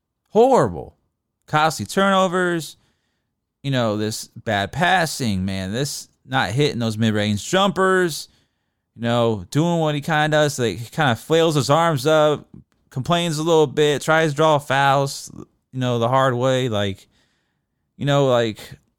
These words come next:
I don't know. But at a hundred twenty, that means he's gonna be forty years old. Forty.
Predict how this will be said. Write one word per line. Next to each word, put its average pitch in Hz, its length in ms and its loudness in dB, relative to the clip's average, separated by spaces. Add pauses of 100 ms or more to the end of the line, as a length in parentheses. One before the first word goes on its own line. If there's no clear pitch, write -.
(240)
I 175 80 -2
don't 170 140 2
know. 90 340 -2 (1300)
But 107 380 -2 (140)
at 147 80 2
a 135 80 4
hundred 202 300 2
twenty, 202 260 -2
that 202 120 0
means 220 160 -2
he's 160 40 -2
gonna 165 160 2
be 117 40 2
forty 185 420 0
years 160 360 2
old. 82 440 0 (1900)
Forty. 123 440 -2